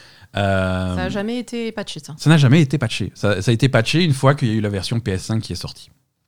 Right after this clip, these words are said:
Speaker 2: D'accord.
Speaker 1: Donc, euh, donc ouais, c'est, c'est
Speaker 2: Ouais, donc, euh,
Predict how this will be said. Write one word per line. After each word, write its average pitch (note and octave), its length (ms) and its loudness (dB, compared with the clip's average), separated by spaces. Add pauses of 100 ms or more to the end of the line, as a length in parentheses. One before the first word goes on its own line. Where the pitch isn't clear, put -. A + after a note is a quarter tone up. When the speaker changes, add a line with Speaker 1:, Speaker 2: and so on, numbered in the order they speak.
(220)
Speaker 2:
D'accord. E3+ 480 -20 (880)
Speaker 1:
Donc, F#2 300 0
euh, E2+ 500 -2
donc A#2 220 -4
ouais, E4 180 2
c'est, C3 360 -2
c'est C4 60 -8
Speaker 2:
Ouais, E4+ 300 0
donc, F3+ 300 -6
euh, E3+ 280 -6